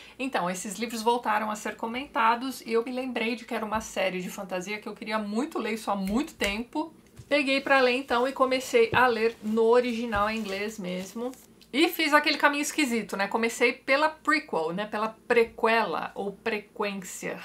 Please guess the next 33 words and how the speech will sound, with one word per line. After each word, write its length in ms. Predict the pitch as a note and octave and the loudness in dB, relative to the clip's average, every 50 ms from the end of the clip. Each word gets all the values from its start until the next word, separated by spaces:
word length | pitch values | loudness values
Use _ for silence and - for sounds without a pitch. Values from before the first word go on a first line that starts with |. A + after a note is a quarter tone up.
| - | -14
<laughs> 80 | - - | -14 -14
como 300 | - - G#3+ G#3 G#3+ A3 | -8 -6 -4 -4 -4 -6
preferir. 840 | A3 - A3 G#3+ G#3 - - - - B3+ A#3+ A#3 - - - - - | -6 -6 -6 -6 -6 -8 -10 -8 -2 -2 0 0 0 -4 -6 -6 -6
Essa 180 | F#3 - F#3+ | -6 -6 -8
aqui 120 | F#3 - A#3+ | -6 -4 -4
é 60 | A#3 | -4
uma 100 | A#3+ A3+ | -4 -4
história 720 | A3 A3 - - - G#3 A3 A#3+ B3 G#3 E3+ E3 E3+ E3+ - - - - - - - - - | -8 -10 -10 -6 -2 2 4 4 4 4 2 -2 -4 -6 -12 -18 -20 -20 -20 -20 -20 -20 -10
que 100 | - - | -8 -8
se 120 | - - A3 | -6 -6 0
passa 440 | - A3+ A#3 B3 - - - - - | 4 4 4 6 4 0 -4 -4 -2
antes 560 | - A#3 C4 D#4+ E4+ E4 - - E4 D#4 D4 - | 0 0 0 0 0 -4 -6 -6 -6 -6 -4 -4
dos 200 | B3+ B3+ A#3 B3 | -6 -2 -2 -2
acontecimentos 1400 | A#3+ A#3 - A#3 A3 A3 G#3 G#3+ - - A#3+ A3+ G#3+ G3 F#3+ F#3+ G3+ G#3+ A3 - A#3+ B3 B3+ B3 - - - - - - - - | -2 -2 -4 -10 -10 -10 -10 -10 -8 -8 -8 -6 -6 -6 -6 -6 -8 -10 -8 -6 -6 -6 -6 -8 -10 -14 -18 -20 -20 -20 -20 -12
da 200 | - F#3 G#3 A3 | 0 4 6 6
série 300 | B3+ - - B3+ A3+ A3+ | 6 4 0 -2 -2 -2
principal 560 | A3+ - A3 A3+ A3 - B3 - - G#3 G#3+ G#3+ | -2 -4 -6 -6 -4 -6 -4 2 6 6 6 6
mesmo, 300 | G3+ F#3 F#3+ G3 A3 G#3 | 4 -2 -8 -4 -2 -2
A 40 | |
Roda 300 | G#3 G3+ G#3 G#3 G#3 G#3+ | 0 0 -2 -4 -4 -4
do 100 | A3 B3+ | -4 -6
Tempo, 380 | B3 - - - - - - - | -6 -8 -10 -12 -12 -12 -14 -12
né? 120 | F3 E3+ | -10 -10
Então, 260 | E3+ E3+ F3 F3+ F3+ F3+ | -10 -8 -8 -6 -6 -6
este 160 | - - B3 | -6 -8 -12
primeiro 400 | - - A#3 G3+ G3+ G3+ G3+ G#3+ | -10 -10 -8 -6 -4 -2 -2 -2
livrinho 420 | G#3 G#3 G#3+ F3 G#3 G3+ G3+ F#3 | -2 -2 -2 -2 -4 -4 -4 -4
aqui 200 | F#3 F#3 - G3+ | -6 -6 -8 -10
que 100 | F3+ - | -8 -8
eu 80 | F#3 F3+ | -8 -6
peguei 260 | - F#3+ F3+ F3+ F3+ | -6 -4 -2 -2 -2
pra 200 | F3+ - F#3 F3+ | -2 0 -2 0
ler 280 | E3+ F#3+ A3 A#3+ A#3+ | 0 2 2 0 0